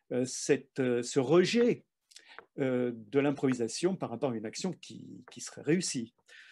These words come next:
Euh, et dernièrement, euh, alors je, je vais pas en parler parce que j'ai, j'ai pas le temps, mais,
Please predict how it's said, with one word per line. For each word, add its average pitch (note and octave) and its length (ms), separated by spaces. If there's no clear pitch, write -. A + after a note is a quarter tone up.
Euh, B2 880
et G3+ 320
dernièrement, G3 960
euh, C#3+ 760
alors D3 180
je, C#3 160
je - 200
vais C3 80
pas C#3 100
en C3 80
parler C3+ 320
parce B2+ 200
que - 80
j'ai, B2 180
j'ai A#2+ 120
pas B2 140
le B2 100
temps, F3 180
mais, A2+ 200